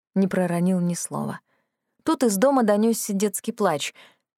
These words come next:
«Ты упал и ударился, Руар». «Из Крестьянии!» — крикнула я через плечо и побежала в дом. Когда через некоторое время я вышла, мужчина уже ушел. Какое облегчение,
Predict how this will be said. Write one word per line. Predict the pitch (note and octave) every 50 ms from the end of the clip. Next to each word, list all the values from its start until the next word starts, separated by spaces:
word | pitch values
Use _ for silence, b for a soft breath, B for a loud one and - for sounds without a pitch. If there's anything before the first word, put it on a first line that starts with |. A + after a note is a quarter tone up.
| _ -
«Ты | - A3 G#3 G3+ - -
упал | - G#3 F#3+ - C4+ C4+ B3+ G#3+ F#3
и | F3+
ударился, | F#3 G3+ F#3+ A3 G3+ F3 D#3+ C#3+ C#3+ - - F3 D#3+
Руар». | E3 E3+ E3+ D#3+ D#3 - - _ _ _ _ _ _ _ _ _ _ _ _ _ _ _ _ -
«Из | B3 A#3 A#3+
Крестьянии!» — | - A#3+ C#4 C4 - - D4 D4 C#4+ B3+ G#3+ F#3+ F3+ E3+ E3 E3 - _ _ _ _ _ _ _ _ _ -
крикнула | - G3+ F#3 - - F#3 E3+ F3
я | F3 F3 F3 -
через | - - F3+ F3 - -
плечо | - F#3+ F#3 - - C4 C#4
и | A3+ F3+
побежала | - - E3 D#3+ E3+ D#3 E3 F#3 F#3 F#3 F3
в | D#3+ D3
дом. | D3+ D#3 D#3 D#3 - _ _ _ _ _ _ _ _ _ _ _ _ _ _ _ _
Когда | - F3+ E3 E3 F3 E3 D#3+
через | - - F#3+ F3+ F3+ E3
некоторое | F3 F3 E3 - - F3 E3+ E3 E3
время | E3 F3 E3+ E3 D#3+
я | D#3+ D#3+ E3 E3
вышла, | G#3 A#3 A3+ - F#3 E3+ D#3+ D#3+ b b b b b b _ _ _ _
мужчина | - F#3+ F3+ - - F#3+ F3+ E3+ E3 E3
уже | D#3+ D#3 E3
ушел. | E3 E3 - - - - - - _ _ _ _ _ _ _ _ _ _ _ _ _ _ _ _ _ _ _ _ _ _ _ _ _ _ _ _
Какое | - F#3 F#3 - F#3+ F3 E3+
облегчение, | E3 E3 F3+ F3+ - - - - G3 F3 E3+ F3 F#3